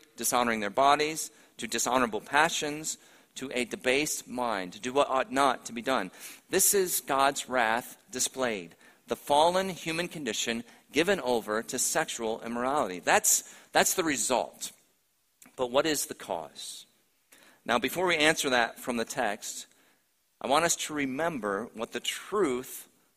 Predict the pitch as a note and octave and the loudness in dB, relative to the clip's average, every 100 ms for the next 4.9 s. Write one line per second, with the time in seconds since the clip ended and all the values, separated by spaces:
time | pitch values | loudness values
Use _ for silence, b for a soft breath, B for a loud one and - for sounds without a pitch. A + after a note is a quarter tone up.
0 | _ - A#2 C3+ C#3+ D#3+ C3+ C3+ B2 A#2+ | _ -12 -2 4 4 4 2 0 0 0
1 | C3 D3+ - G#2 F#2+ G2+ A2 A2+ A2 - | 0 -2 -6 -6 -8 -8 0 0 0 -4
2 | - - A#2+ - B2+ B2 - - B2 - | -8 -4 -4 -4 -4 -4 -8 -8 -6 -6
3 | G#2 - - - _ _ _ _ _ _ | -6 -6 -6 -10 _ _ _ _ _ _
4 | _ _ b - C3+ C#3+ D3+ F#3 | _ _ b -2 4 6 6 4